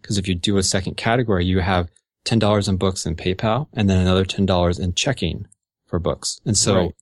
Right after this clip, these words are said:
Speaker 1: you would be double accounting for it.
Speaker 2: Right. So in Y nab, I, do I just, I don't assign it a category, and then what do I do with it?
Speaker 1: That's it. I mean, you, you assign the category once in PayPal,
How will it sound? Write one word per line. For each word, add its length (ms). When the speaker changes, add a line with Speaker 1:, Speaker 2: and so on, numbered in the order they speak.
Speaker 1:
you 140
would 140
be 120
double 500
accounting 360
for 200
it. 80
Speaker 2:
Right. 260
So 800
in 220
Y 220
nab, 460
I, 300
do 140
I 60
just, 220
I 120
don't 200
assign 280
it 80
a 40
category, 640
and 140
then 140
what 120
do 120
I 80
do 100
with 180
it? 140
Speaker 1:
That's 260
it. 160
I 60
mean, 140
you, 220
you 160
assign 260
the 60
category 420
once 300
in 100
PayPal, 640